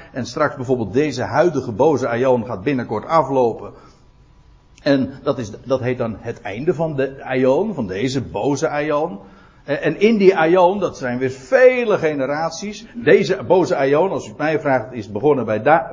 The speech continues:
in de dagen van Noach. En eindigt straks binnenkort, eh, als, eh, als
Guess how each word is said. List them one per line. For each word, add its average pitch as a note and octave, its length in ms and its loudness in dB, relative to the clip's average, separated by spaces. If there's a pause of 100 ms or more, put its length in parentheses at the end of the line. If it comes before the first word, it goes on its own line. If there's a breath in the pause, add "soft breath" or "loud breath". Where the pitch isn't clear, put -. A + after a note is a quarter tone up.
in A2+ 160 -6
de A2 80 -2
dagen A#2 340 -2
van C3+ 140 0
Noach. F3+ 480 4 (200 loud breath)
En F#3 160 -6
eindigt F3 380 -4
straks C#3+ 480 -6
binnenkort, B2 540 -2 (300 loud breath)
eh, A#2+ 300 -10
als, G#2 360 -8
eh, G2 260 -6
als - 480 -12